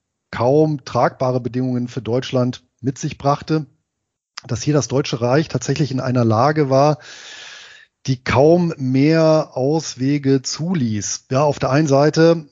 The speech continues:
hatte ich natürlich durch die Kriegszeit einen riesigen Beamtenapparat aufgebaut. Ja, ich hatte, äh, viele Invalide, äh, Soldaten zu versorgen, gleichzeitig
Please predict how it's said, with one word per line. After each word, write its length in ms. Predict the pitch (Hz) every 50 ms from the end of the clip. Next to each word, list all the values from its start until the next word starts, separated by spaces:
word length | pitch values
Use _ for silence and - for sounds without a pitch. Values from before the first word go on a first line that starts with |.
| _ _
hatte 220 | - 139 - 160
ich 60 | 123
natürlich 340 | 147 147 135 - 151 156 143
durch 160 | - 175 139
die 120 | - 147 131
Kriegszeit 520 | - - 160 160 - - 156 147 151 147
einen 400 | 143 135 131 135 135 135 139 139 - - - - _ _ _ _ _ _ _ _ _ _ - 165 160 160 170 170 170 180 180 175 156 127 117 -
riesigen 480 | 127 151 175 165 165 147 131 143 139
Beamtenapparat 920 | 127 143 - 180 202 - - 175 - 175 - 170 143 156 156 170 160 - -
aufgebaut. 840 | 147 160 175 - - - 165 139 143 151 160 170 170 180 175 - - - - - - - - - - - _ _ _ _ - _ _
Ja, 180 | - 131 139 156 160
ich 160 | 139 135 110 -
hatte, 320 | 147 - 147 143 143 131 135
äh, 120 | 139 139 123
viele 440 | - - 156 156 156 151 147 147
Invalide, 1080 | 139 131 139 156 139 131 127 127 123 131 160 180 165 170 175 175 175 175 175 151 151 143
äh, 60 | 139 127
Soldaten 520 | 120 139 131 117 123 131 170 180 - 175
zu 180 | - - 170 156
versorgen, 800 | - 147 147 131 127 135 143 156 170 165 170 170 175 170 151 - _ _ _ _ _ _ _ _ _ _ _ _ - - -
gleichzeitig 720 | - 127 123 143 147 - 139 139 143 143 - 147 135 -